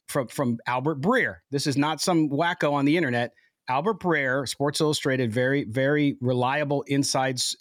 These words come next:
insider in the N F L, said that the Raiders really wanna make a play to get to the top of the draft,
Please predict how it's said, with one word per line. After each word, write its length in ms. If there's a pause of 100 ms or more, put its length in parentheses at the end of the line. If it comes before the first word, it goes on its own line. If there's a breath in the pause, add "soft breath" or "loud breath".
(140)
insider 540 (140)
in 100
the 100
N 100
F 120
L, 200 (360 soft breath)
said 420
that 180
the 80
Raiders 460
really 260
wanna 260
make 260
a 40
play 400
to 100
get 220
to 80
the 100
top 320
of 60
the 60
draft, 680